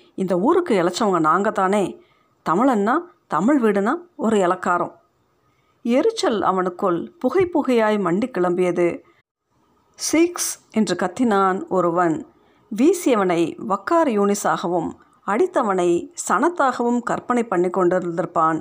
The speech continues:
அவன். நாங்களும் ஒரு வகையில் இந்த பந்தை போலத்தான் விக்கெட்டை காப்பாற்றி கொள்ளவென்று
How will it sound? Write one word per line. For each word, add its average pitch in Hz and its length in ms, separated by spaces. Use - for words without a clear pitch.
அவன். 165 540
நாங்களும் 214 520
ஒரு 175 180
வகையில் 170 540
இந்த 175 240
பந்தை 208 320
போலத்தான் 165 640
விக்கெட்டை 269 460
காப்பாற்றி 226 520
கொள்ளவென்று 175 640